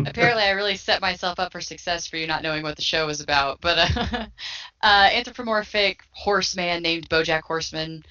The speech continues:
I mean, he's kind of a washed-up old nineties family show star. Think Bob Saget era. Like, it was like washed-up Bob Saget was kind of, like, anyway,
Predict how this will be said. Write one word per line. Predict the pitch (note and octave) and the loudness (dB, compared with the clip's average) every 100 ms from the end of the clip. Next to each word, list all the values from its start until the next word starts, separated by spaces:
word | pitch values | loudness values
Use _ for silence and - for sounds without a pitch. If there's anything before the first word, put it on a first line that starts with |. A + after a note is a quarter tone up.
| - - | -20 -10
I | - | -4
mean, | E3 | -2
he's | F3+ F3+ | -4 -4
kind | F3 F3 | -2 0
of | E3+ E3 | 0 0
a | E3 | -2
washed-up | D3+ D3+ E3 - F3 D#3+ - | 2 4 4 2 0 -2 -2
old | D#3+ D#3+ D#3 | -2 -2 -2
nineties | D3+ D#3 E3 E3 E3 E3 D#3 - | -2 -2 -2 -6 -8 -8 -8 -8
family | E3 D#3+ E3 E3+ | -6 -6 -6 -4
show | D#3+ E3 | -2 -2
star. | D#3+ F3 D#3+ | -2 -2 -2
Think | D#3 G3 - | -4 -8 0
Bob | D#3 D#3 D#3 | 4 4 2
Saget | - C#3+ C#3+ C#3+ C#3 - | -4 -2 -2 -4 -6 -4
era. | D3+ C3+ B2 - - - - - - | 0 2 2 0 -2 -10 -14 -18 0
Like, | D#3 D#3 - | 2 2 2
it | G3 | 0
was | G3+ | 4
like | B3 - F#3+ | 2 2 2
washed-up | G#3+ A3+ - F#3 | 4 4 4 2
Bob | F3 D#3+ | 4 2
Saget | D#3 B2 G#2 - C#2+ - _ _ _ _ _ _ E3+ | 2 -2 -2 -4 -8 -12 _ _ _ _ _ _ -10
was | E3 - | -10 -2
kind | E3+ - | -2 0
of, | |
like, | E3+ D3+ D3+ _ _ _ - - - | 0 -2 -2 _ _ _ -20 -14 -2
anyway, | G#3+ G#3 F#3+ D#3+ D#3 | 2 4 4 4 4